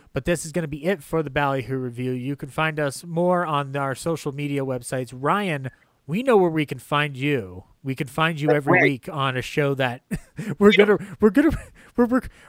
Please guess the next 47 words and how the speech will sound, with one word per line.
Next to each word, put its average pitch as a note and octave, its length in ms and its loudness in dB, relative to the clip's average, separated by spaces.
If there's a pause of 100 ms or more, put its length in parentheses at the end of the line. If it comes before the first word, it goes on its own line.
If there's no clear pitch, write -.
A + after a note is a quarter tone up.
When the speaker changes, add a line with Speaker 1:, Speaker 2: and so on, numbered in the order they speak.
Speaker 1:
we're G#3+ 100 4
recording A#3+ 580 2
this A#3 200 0
now. G3 300 0
In A3+ 100 0
a F#3 60 0
few G#3 240 2
hours, F#3 280 6
we're F3+ 60 -6
gonna F#3 160 0
be E3 160 4
recording E3 500 2
on D3+ 180 -2
Willy's D3 320 2
Wonderland, B2+ 600 0
which B2 180 -6
I C#3+ 80 0
still D#3 220 0
have C#3 160 -2
yet C3+ 200 0
to - 80 -4
watch B2 420 -4
today. - 280 -6 (340)
<laughs> - 0 - (320)
Speaker 2:
Oh, - 140 6
shit. A3+ 160 2 (400)
Um, D#3 380 6 (320)
yeah, G3 240 6 (180)
uh, E3+ 240 4
but C3+ 180 2
I E3+ 120 6
w-, E3+ 180 2
the E3 80 4
only A#3 160 4
plug G#3+ 220 2
I F#3 80 4
will F3+ 180 4
give E3 240 2
is C#3 180 2
I'm F3 200 2
using F#3 320 4
my D3 240 2
own D#3+ 300 4
official D3 380 2
Twitter C3+ 320 2
handle G2+ 520 0
again. G2 420 2